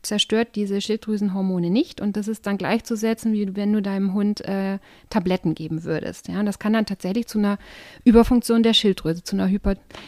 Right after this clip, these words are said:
alimentären Hyperthyreose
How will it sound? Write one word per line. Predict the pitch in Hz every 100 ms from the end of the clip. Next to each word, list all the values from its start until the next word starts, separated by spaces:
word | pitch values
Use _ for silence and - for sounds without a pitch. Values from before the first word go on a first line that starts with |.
| -
alimentären | - 240 285 233 202 - 233 277 277 233
Hyperthyreose | 240 240 233 233 226 214 180 190 151 170